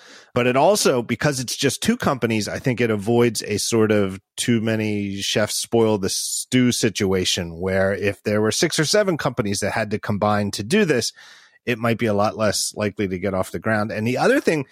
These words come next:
is what they announced on Friday. I think they want people to know about it. I think they see it as good news. The fact that it came out on a Friday <laughs> and it's, like, good news, like, we're working together, and nothing good usually comes out on Friday.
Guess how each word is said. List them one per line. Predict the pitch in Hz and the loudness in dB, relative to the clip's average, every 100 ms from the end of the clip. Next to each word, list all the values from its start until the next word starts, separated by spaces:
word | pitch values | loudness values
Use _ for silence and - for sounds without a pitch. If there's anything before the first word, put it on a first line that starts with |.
| - - - | -14 -20 -10
is | - 131 117 | 0 0 0
what | 107 180 - | 0 0 2
they | 226 | 2
announced | 180 139 139 143 - | 2 2 -2 -2 0
on | 98 | -2
Friday. | 92 120 123 90 76 - _ _ _ _ _ | 0 0 0 0 -6 -14 _ _ _ _ _
I | 120 175 | -2 0
think | 202 208 | 0 0
they | 170 | 0
want | 113 107 139 151 | 0 2 0 0
people | 190 165 | -2 0
to | 123 | 0
know | 117 113 | 2 0
about | 98 95 | 2 0
it. | 107 | 0
I | - | -6
think | - 123 | -8 -4
they | 101 | -2
see | - - 180 | -2 2 4
it | |
as | 139 98 | 4 2
good | 131 117 | 0 0
news. | 113 123 87 | 2 0 0
The | 95 | -2
fact | - 147 - | -2 -2 0
that | 180 | 0
it | 123 | 0
came | - 135 123 | -2 -4 0
out | 120 | 2
on | 139 101 | 2 0
a | |
Friday | - 107 107 131 170 175 - _ _ _ | -2 0 2 2 0 -4 -12 _ _ _
<laughs> | - - | -2 0
and | 180 - 117 | 0 0 0
it's, | 110 120 | 0 0
like, | 98 85 | -2 -2
good | - 120 | 0 2
news, | 147 180 220 156 | 4 2 2 2
like, | 107 98 | 0 0
we're | 113 120 | 2 2
working | 117 120 165 | 4 0 0
together, | 160 170 180 214 | -2 0 2 2
and | 147 113 127 | 2 0 2
nothing | 190 175 147 123 | 2 2 0 0
good | 110 143 113 | 2 0 2
usually | 113 107 | -2 -4
comes | 98 113 110 | -6 -2 0
out | 104 | 0
on | 98 | -2
Friday. | 110 120 151 | -2 0 0